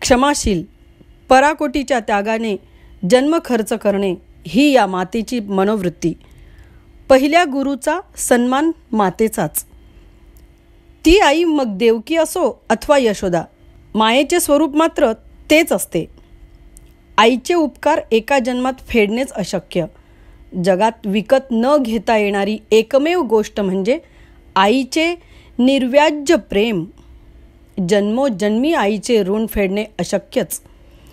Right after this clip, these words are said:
या भारतात आईच्या कर्तृत्वाला तोडच नाही. वीरमाता जिजाबाई, राणी लक्ष्मीबाई अशा किती मातांची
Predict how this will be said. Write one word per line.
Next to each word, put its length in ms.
या 220
भारतात 460
आईच्या 420
कर्तृत्वाला 720
तोडच 500
नाही. 280
वीरमाता 640
जिजाबाई, 640
राणी 360
लक्ष्मीबाई 600
अशा 180
किती 340
मातांची 520